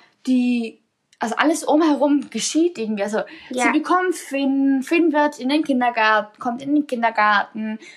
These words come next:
Speaker 1: und, äh, sie
Speaker 2: Ja, in ein
Speaker 1: kaufen sich
Speaker 2: paar,
Speaker 1: neue
Speaker 2: in ein paar
Speaker 1: Häuser.
Speaker 2: Büchern sagt man auch, dass vor einem Jahr sie das und das erlebt
Speaker 1: Ja.
Speaker 2: haben.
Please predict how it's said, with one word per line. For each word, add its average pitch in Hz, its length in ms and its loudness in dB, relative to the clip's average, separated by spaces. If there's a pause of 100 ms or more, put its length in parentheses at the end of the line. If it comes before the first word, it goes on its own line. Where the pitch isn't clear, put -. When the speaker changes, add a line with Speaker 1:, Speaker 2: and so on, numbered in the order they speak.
(140)
Speaker 1:
und, 233 500 -2
äh, 214 460 2
sie 220 160 -4
Speaker 2:
Ja, 285 100 4
in 277 80 4
ein 285 80 0
Speaker 1:
kaufen 285 100 -14
sich - 40 -8
Speaker 2:
paar, 294 220 4
Speaker 1:
neue 320 80 2 (320)
Speaker 2:
in 254 60 -2
ein 240 60 -4
paar 311 240 0
Speaker 1:
Häuser. 240 120 2 (100)
Speaker 2:
Büchern 285 260 2 (420)
sagt - 340 -2
man 320 180 2
auch, 294 60 -8
dass - 380 -4 (180)
vor - 220 -2
einem 262 340 0
Jahr 240 240 2
sie 254 140 -6
das 240 260 -2
und 214 120 -6
das 247 220 0
erlebt 202 400 -2
Speaker 1:
Ja. 349 80 -2
Speaker 2:
haben. 233 360 0